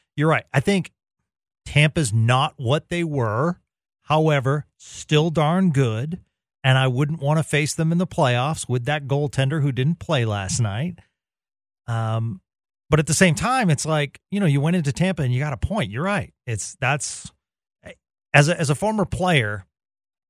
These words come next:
'cause I, I know from a fan perspective, you know, we say, "Good point." What's being said in the locker room? Do, do they say, like,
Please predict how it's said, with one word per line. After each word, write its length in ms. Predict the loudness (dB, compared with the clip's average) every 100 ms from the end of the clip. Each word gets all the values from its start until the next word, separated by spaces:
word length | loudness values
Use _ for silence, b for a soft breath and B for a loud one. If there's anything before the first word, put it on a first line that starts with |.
| _ 0
'cause 120 | 2
I, 100 | 0
I 120 | 2
know 140 | 0
from 160 | 0 -2
a 40 |
fan 300 | -2 0 0
perspective, 680 | 0 -2 0 -4 -4 -6 -6 -10 0
you 120 | 2
know, 80 | 2
we 140 | 0
say, 220 | 0 -2
"Good 220 | 0 -2 0
point." 300 | -2 -2 -8 _ _ _ _ _ _ _ _ -8
What's 440 | -2 2 2 2
being 220 | 0 0
said 220 | 2 2
in 60 | 2
the 100 | 2
locker 340 | 2 2 0
room? 220 | -6 -8 -4
Do, 160 | -2
do 220 | -2 -2
they 220 | 0 0 0
say, 340 | 2 2 2
like, 280 | 0 -2